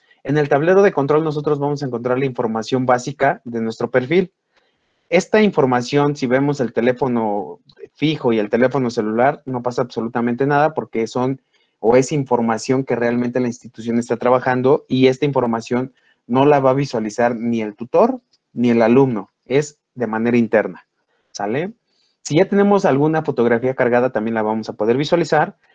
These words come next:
Y por último, tenemos un apartado de avisos rápidos. Entonces, la escuela nos puede estar mandando avisos de manera muy rápida, en el cual nosotros al momento de accesar, pues los vamos a estar viendo.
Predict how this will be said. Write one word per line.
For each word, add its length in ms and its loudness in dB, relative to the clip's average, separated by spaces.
Y 100 2
por 200 4
último, 580 0
tenemos 640 -2
un 320 -2
apartado 1040 0
de 220 2
avisos 880 0
rápidos. 680 -2
Entonces, 460 0
la 80 4
escuela 280 2
nos 180 -2
puede 200 0
estar 200 0
mandando 360 0
avisos 320 0
de 60 -2
manera 340 -6
muy 160 -2
rápida, 520 -2
en 200 2
el 160 0
cual 360 2
nosotros 480 -6
al 120 -4
momento 360 -4
de 60 2
accesar, 420 -4
pues 160 -4
los 140 -4
vamos 260 -2
a 40 -8
estar 220 0
viendo. 280 -6